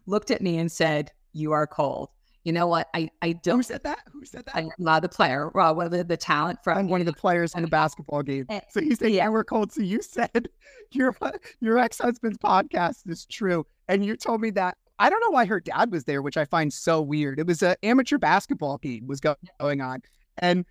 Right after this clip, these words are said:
Speaker 2: her dad was there, but you said her dad's eyes, like, bugged out of his head.
Speaker 1: It was like Bugs Bunny. It was like Bugs Bunny. If you've ever seen a cartoon where somebody's eyes, like, bug out of their head, jaw dropped, and I walked away, to be honest, even that for me was, like,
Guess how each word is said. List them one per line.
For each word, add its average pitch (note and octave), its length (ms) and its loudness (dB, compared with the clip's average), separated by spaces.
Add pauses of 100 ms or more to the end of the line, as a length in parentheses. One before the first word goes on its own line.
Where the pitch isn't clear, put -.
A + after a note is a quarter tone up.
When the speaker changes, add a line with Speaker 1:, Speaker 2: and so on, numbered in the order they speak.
Speaker 2:
her B3 160 2
dad B3 320 4
was F#3 100 0
there, E3+ 140 0
but - 100 -10
you - 80 -6
said - 160 -4
her G#3 120 2
dad's D#3 360 0
eyes, D3 320 0
like, C3 160 -12 (140)
bugged D3+ 320 0
out C#3+ 160 2
of C3+ 80 -4
his C3 100 -6
head. C3+ 100 2
Speaker 1:
It C3+ 40 2
was A#3 100 -2
like A3+ 140 -6
Bugs F3 180 -14
Bunny. - 220 -20
It - 220 -18
was E3+ 100 -2
like E3 140 -2
Bugs D#3+ 180 0
Bunny. C3 240 -6
If E3+ 100 -14
you've G3 120 2
ever A#3 100 4
seen B3 160 0
a A3 40 2
cartoon F3 520 -2
where F3 100 0
somebody's D#3+ 400 -2
eyes, D#3 360 -2
like, E3+ 180 -2
bug D#3 160 0
out D#3 120 2
of D#3 60 -2
their D#3 80 -2
head, D3+ 320 -2
jaw D#3 320 2
dropped, D3+ 540 -4 (400)
and E4 100 4
I G4 60 4
walked E4+ 300 2
away, E4+ 340 -2 (380)
to - 80 -4
be C#4 100 0
honest, C#4 560 2
even A#3+ 340 2
that D#3 300 0
for F3 140 -4
me D#3 280 0
was, D#3 180 -2
like, D3 180 0